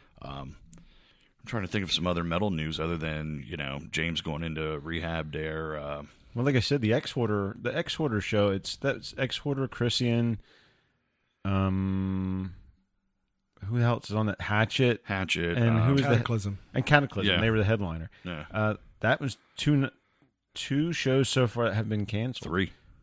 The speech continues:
Speaker 2: Oh, three?
Speaker 1: Yeah, there was one right after. I think the tour got canceled. I think they finished, like, just completely canceled. 'Cause if you
Speaker 2: Did they really?
Speaker 1: I
Speaker 2: Because I
Speaker 1: think
Speaker 2: saw they were talking about playing up in Brooklyn.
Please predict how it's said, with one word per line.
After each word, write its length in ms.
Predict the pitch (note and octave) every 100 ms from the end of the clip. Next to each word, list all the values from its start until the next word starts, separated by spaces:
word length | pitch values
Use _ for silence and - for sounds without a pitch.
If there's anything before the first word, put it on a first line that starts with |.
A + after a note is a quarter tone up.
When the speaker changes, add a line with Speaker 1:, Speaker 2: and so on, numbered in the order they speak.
| -
Speaker 2:
Oh, 100 | B2
three? 420 | G2+ G2+ G2 A#2
Speaker 1:
Yeah, 240 | G3+ G2+ F#2+
there 120 | E2+
was 140 | F2
one 180 | F2 E2+
right 140 | E2 E2
after. 180 | E2+ F#2+
I 60 |
think 160 | C3 E3+
the 40 |
tour 220 | - E2+
got 160 | F#2 -
canceled. 400 | - C#2 - - - _ _ _ _ _ _ _ -
I 100 | D#2+
think 180 | F#2 F#2
they 100 | F2
finished, 320 | - E2+ B1+
like, 160 | E2 D2 _ -
just 180 | D#2+ -
completely 400 | D2 - B1 C#2
canceled. 400 | D2+ D2 - -
'Cause 240 | B2+ A#2+ -
if 100 | D#3+
you 160 | A#3 - - -
Speaker 2:
Did 140 | D#3+
they 80 | D3+
really? 360 | F#2+ G2 D3+ A3+
Speaker 1:
I 20 |
Speaker 2:
Because 260 | C3 D3+ C#3
I 40 |
Speaker 1:
think 120 | F#3+
Speaker 2:
saw 120 | D3+
they 120 | F3+ D3
were 140 | A#2+
talking 220 | B2 C3+
about 300 | C3 G#2+ -
playing 260 | A2+ A#2+ A#2
up 80 | G2+
in 80 |
Brooklyn. 520 | E2+ C3+ - G2 A2